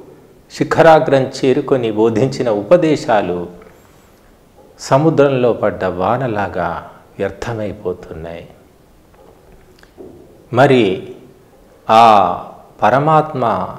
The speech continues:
సత్య స్వరూపాన్ని తెలుసుకునే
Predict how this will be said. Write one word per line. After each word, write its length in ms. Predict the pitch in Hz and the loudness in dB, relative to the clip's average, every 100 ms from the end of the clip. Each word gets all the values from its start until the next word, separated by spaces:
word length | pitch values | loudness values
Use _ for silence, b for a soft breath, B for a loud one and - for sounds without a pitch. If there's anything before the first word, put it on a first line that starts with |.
| - | -18
సత్య 480 | - 127 - - 156 | -6 -4 -2 0 0
స్వరూపాన్ని 1080 | - 113 131 131 - 101 95 90 90 90 - - - | -2 -2 0 0 -4 -6 -6 -8 -8 -10 -16 -20 -10
తెలుసుకునే 840 | 107 - - - 107 92 90 85 | -8 -8 -10 -10 -10 -8 -8 -10